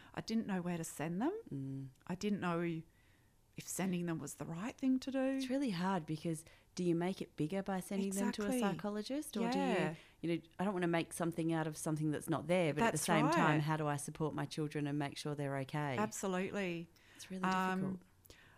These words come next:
Speaker 1: I think I found my own way in the end, and it really was, it generally happened at night time because
Speaker 2: Mm.
Speaker 1: kids are busy during the day,
Speaker 2: Yeah.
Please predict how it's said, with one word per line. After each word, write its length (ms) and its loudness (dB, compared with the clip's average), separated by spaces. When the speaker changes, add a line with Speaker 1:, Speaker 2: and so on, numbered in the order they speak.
Speaker 1:
I 60 0
think 320 -2
I 80 6
found 340 2
my 200 2
own 200 2
way 260 2
in 120 -2
the 160 -2
end, 420 -2
and 460 0
it 220 -2
really 320 0
was, 580 0
it 160 -4
generally 380 2
happened 340 0
at 140 -2
night 280 0
time 320 -2
because 300 -6
Speaker 2:
Mm. 40 -8
Speaker 1:
kids 260 -2
are 60 -4
busy 360 -2
during 300 -2
the 80 -2
day, 480 0
Speaker 2:
Yeah. 40 -10